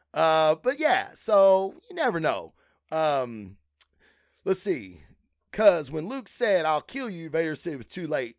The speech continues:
for that now. Yeah, I mean, yeah, I, I don't, I, I, I'm just saying there's no coming back for me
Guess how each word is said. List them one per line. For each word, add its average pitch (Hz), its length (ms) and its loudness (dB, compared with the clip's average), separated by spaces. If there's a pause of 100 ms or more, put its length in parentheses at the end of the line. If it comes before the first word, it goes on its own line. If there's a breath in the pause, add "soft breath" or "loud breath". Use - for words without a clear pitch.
(200)
for 123 160 -14
that 101 260 -10
now. 87 440 -18
Yeah, 127 440 2
I 117 60 -12
mean, 127 480 -8 (560 soft breath)
yeah, 170 380 -2
I, 180 280 -8
I - 20 -6
don't, 190 380 -2
I, 170 400 -10
I, 208 40 -10 (180)
I'm 214 120 -8
just 175 180 -12
saying 202 440 -4
there's 170 360 -2
no 214 320 2
coming 180 480 -6
back 139 580 -2 (1120)
for 214 320 2
me 135 600 -8